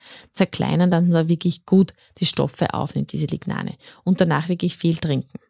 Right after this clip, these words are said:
So, und am fünfzehnten Tag, das ist im Endeffekt dann der letzte Tag vor Beginn der Periode, also in der zweiten Zyklushälfte, täglich je einen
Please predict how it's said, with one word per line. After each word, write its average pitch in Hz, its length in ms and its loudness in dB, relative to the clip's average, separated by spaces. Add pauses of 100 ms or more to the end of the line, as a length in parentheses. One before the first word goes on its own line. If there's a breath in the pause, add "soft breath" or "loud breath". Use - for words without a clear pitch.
(920)
So, 196 120 4
und 160 180 0
am 131 140 0
fünfzehnten 285 1040 0
Tag, 277 400 -4
das 196 140 -8
ist 185 160 -2
im 185 100 -4
Endeffekt 170 440 -2
dann 175 100 0
der 175 80 0
letzte 180 380 -2
Tag - 320 -2
vor 170 140 -2
Beginn 175 380 2
der 233 100 2
Periode, 214 640 2
also 196 160 2
in 160 80 2
der 156 140 -2
zweiten 208 500 0
Zyklushälfte, 208 920 0 (420 loud breath)
täglich 202 480 2
je 180 500 2
einen 190 460 4